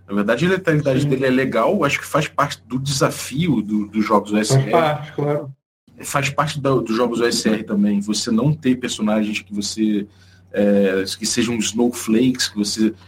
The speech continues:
Speaker 1: é, se apegue demais a eles, sangre por eles, que você sofra demais se você perder um personagem, acho que não é o, a questão, né? E, e é aquela coisa,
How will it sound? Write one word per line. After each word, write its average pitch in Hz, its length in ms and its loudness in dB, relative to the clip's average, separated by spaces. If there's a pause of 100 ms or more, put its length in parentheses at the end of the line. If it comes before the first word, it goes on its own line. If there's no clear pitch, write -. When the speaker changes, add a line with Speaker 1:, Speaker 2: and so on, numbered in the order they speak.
(220)
Speaker 1:
é, 95 380 2
se - 160 0
apegue 127 480 0
demais 107 420 2
a 104 60 2
eles, 110 240 0
sangre 131 560 2
por 104 220 -4
eles, 107 300 2
que 139 120 -8
você 110 400 -2 (520)
sofra - 640 2
demais 120 400 2
se - 60 -4
você 104 180 -10
perder 104 240 -4
um 107 60 0
personagem, 110 520 0
acho 107 120 -4
que - 80 -8
não 113 160 2
é 117 80 4
o, 107 360 0
a - 80 -4
questão, 113 500 -2
né? 120 140 -12 (680)
E, 98 680 0 (120)
e 110 260 0
é - 20 4
aquela 151 220 2
coisa, 123 340 0